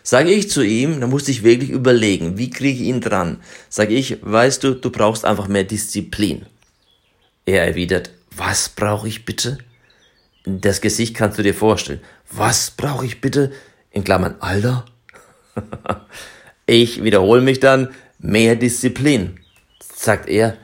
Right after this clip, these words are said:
„Hä?“ Sag ich zu ihm, „Weißt du was? Schlecht drauf sein ist keine Kunst.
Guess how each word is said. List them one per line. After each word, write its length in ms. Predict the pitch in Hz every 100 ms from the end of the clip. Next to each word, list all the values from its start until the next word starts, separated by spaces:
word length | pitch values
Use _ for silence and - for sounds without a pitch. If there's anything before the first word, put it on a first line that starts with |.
| -
„Hä?“ 360 | 139 220 240 - - _ _ _ _ _ _ _ _ _ _ _
Sag 200 | - 95
ich 120 | 95
zu 80 | 101
ihm, 100 | 90
„Weißt 240 | 101 104
du 60 | 98
was? 420 | 82 62 - - _ _ _ -
Schlecht 720 | - 113 120 180 185 - - -
drauf 380 | 95 90 73 -
sein 540 | - 82 73 62 - _ _ _ _ _ _ _ _ _ _ _ _ _ -
ist 240 | 131 123
keine 300 | - 110 98
Kunst. 500 | 92 90 80 - -